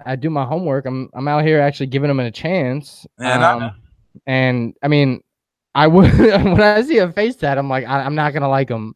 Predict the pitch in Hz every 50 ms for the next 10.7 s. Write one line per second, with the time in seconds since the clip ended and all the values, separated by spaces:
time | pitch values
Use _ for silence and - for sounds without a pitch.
0 | _ _ - 170 160 160 170 180 180 180 175 170 170 175 160 170 156 151 143 139
1 | 139 _ _ _ 143 - 147 175 196 196 202 - 208 196 190 180 - - 196 196
2 | 196 180 - 190 185 185 147 165 156 156 156 156 151 143 139 135 131 - - 135
3 | 120 120 113 _ _ _ _ _ _ _ - 120 127 127 131 127 127 127 123 120
4 | 117 - _ _ _ _ _ _ _ _ _ _ _ _ - - 220 185 107 107
5 | - - 151 165 170 180 160 - 151 151 151 160 160 160 143 - _ _ _ _
6 | _ _ _ _ _ _ _ _ _ _ _ - 127 123 117 113 123 143 143 -
7 | 117 120 123 127 120 123 120 120 113 104 104 98 87 87 95 107 113 110 107 113
8 | 110 107 101 - - - 104 110 110 110 117 117 - - - 135 131 127 120 113
9 | 117 120 117 110 - _ - - 104 107 107 104 104 101 _ - 113 117 110 -
10 | 107 107 104 98 104 107 104 101 101 101 98 95 90 _